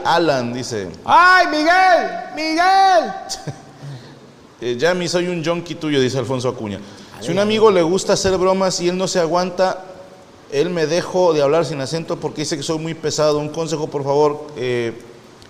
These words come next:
Speaker 1: creo que entre amigos hay límites.
Speaker 2: Sí, sí, sí.
Speaker 1: O sea, Mole y yo nos puteamos, pero siempre con mucho respeto.
Speaker 2: Ujú.
Speaker 1: O sea, tu, mi consejo es no te pases de chorizo con tus amigos, güey.
Speaker 2: Ya.
Speaker 1: O sea,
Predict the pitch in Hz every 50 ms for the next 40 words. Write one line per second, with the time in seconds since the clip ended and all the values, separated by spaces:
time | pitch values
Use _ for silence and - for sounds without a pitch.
0 | - - - - - - - - - - - - - - - - - - - -
1 | - - - - - 185 226 226 226 285 247 170 208 190 208 220 220 214 185 220
2 | 214 196 175 156 127 113 104 - - 90 - - 156 156 151 160 147 135 123 131
3 | - - - - - - - - - - - - 139 135 139 113 - 127 135 151
4 | 165 175 180 180 170 175 175 170 165 165 - - 156 143 165 156 156 156 160 156
5 | 147 151 - 143 131 110 139 139 - 143 135 139 127 127 131 127 139 135 123 127
6 | - - 139 135 135 - 135 127 123 117 - 127 120 - - - - - - -
7 | - - 143 135 131 123 - 143 127 - - 131 127 127 123 135 127 120 151 143
8 | 127 151 147 143 143 147 - 156 - - 147 143 139 143 135 127 - 147 147 127
9 | 139 143 131 123 120 139 135 139 143 135 131 120 117 117 185 202 226 226 226 -
10 | - - 131 127 123 117 - -